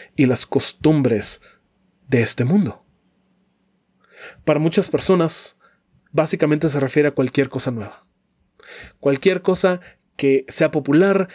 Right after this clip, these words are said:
que se esté diciendo, "Ese es el mundo, por lo tanto hay que rechazarlo".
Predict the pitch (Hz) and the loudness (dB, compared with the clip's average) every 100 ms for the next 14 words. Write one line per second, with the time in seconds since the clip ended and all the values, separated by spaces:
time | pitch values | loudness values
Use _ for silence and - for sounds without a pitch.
0 | - - 143 143 - 147 - 156 151 139 | -12 -8 -6 -4 0 0 0 0 0 -2
1 | - _ 156 151 160 - 139 143 151 147 | -6 _ -2 0 0 0 0 0 0 0
2 | 139 131 147 143 143 - 123 127 - - | 0 0 -2 0 -2 -2 -6 -6 -6 -6
3 | - - - | -6 -8 -16